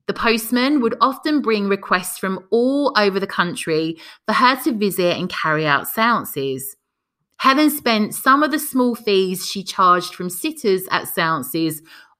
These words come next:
on the sick children of neighbours, on their medical care. At this time, it was expensive, and she was known to be a kindly soul to those who were civil to her,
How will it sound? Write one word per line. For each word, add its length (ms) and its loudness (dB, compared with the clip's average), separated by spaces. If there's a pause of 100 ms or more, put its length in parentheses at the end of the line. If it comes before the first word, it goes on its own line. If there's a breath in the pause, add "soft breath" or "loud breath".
on 180 6
the 80 4
sick 300 -2
children 560 0
of 160 -8
neighbours, 800 -2 (480)
on 160 4
their 100 4
medical 540 2
care. 580 0 (100)
At 180 4
this 200 -2
time, 500 2
it 140 0
was 160 -4
expensive, 1080 2 (360 loud breath)
and 100 -2
she 200 -2
was 160 2
known 240 2
to 80 -10
be 100 -2
a 60 2
kindly 500 2
soul 320 0
to 160 -8
those 320 2
who 80 -6
were 60 0
civil 400 -2
to 140 -10
her, 380 -2